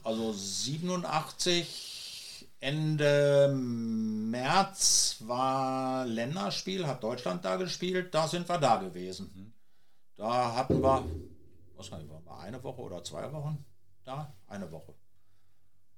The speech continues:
Speaker 1: Wir sind, das Spiel war in, ah, wie hieß das? Irgend so ein Vorort von Jerusalem oder Tel Aviv oder zwischen Jerusalem, Ramat Gan.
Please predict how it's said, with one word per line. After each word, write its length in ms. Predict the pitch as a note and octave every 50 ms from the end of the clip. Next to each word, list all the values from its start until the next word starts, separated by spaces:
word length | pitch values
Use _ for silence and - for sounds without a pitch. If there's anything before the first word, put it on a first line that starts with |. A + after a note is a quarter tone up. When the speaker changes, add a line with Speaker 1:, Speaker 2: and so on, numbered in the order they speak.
| - - - -
Speaker 1:
Wir 100 | F#2 F#2
sind, 380 | - G#2 F#2+ F#2+ G2 G2 - - - - - - - - - - - - - - - - - - - - - - - -
das 100 | - -
Spiel 340 | - - - A2 A2 A2 G2+
war 320 | G2+ G2+ G2+ G2+ G2 G2 - - - - - - - - - - - - - - - - -
in, 420 | - G2+ G2 G2 G2 G2 G2 - - - - - - - - - - - - - - - - - - - - - - - - - - - - - - - - - - - - - - - - -
ah, 640 | D3+ D#3+ F3 F3 E3+ E3+ E3+ E3 D#3+ D#3+ D#3+ D#3 D3
wie 160 | C3+ C3 C3
hieß 140 | C#3+ D#3+ D3
das? 180 | C3+ A#2+ A2 A#2+
Irgend 320 | C#3 D3+ E3 F#3 G3+ E3+
so 100 | C#3+ D3+
ein 60 | C#3
Vorort 440 | - - C#3 D3 D#3 D3+ C3+ B2 -
von 200 | - - A#2+ A2+
Jerusalem 560 | A#2 A#2 A2+ A2 A2+ B2+ B2 B2 A#2+ A#2 A#2+
oder 180 | B2 B2+ B2+ A#2
Tel 200 | - - B2+ A#2+
Aviv 580 | A#2 A2+ A2 G#2+ A2+ A#2+ C3+ C3+ C3+ - - - - - - - -
oder 120 | - G2 F#2+
zwischen 320 | - - C#3 B2+ C3 B2
Jerusalem, 640 | A#2 A#2 G#2+ A2+ A#2+ A2+ A2+ A2+ A2+ G#2+ G2+ - - - - - - - - - -
Ramat 440 | - A2 C3 C3+ B2+ B2 A#2+ - -
Gan. 280 | - A#2+ B2+ C3+ B2+